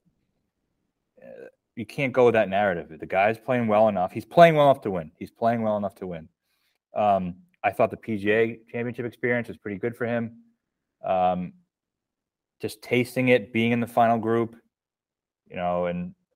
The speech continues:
less pressure here this week, obviously.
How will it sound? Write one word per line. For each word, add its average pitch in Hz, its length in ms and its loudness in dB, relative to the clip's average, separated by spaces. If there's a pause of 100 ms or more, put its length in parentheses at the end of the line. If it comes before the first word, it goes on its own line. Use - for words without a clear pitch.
(300)
less 120 240 0
pressure 117 400 0
here 107 340 0
this 98 240 -6
week, 95 240 -2
obviously. 87 720 -4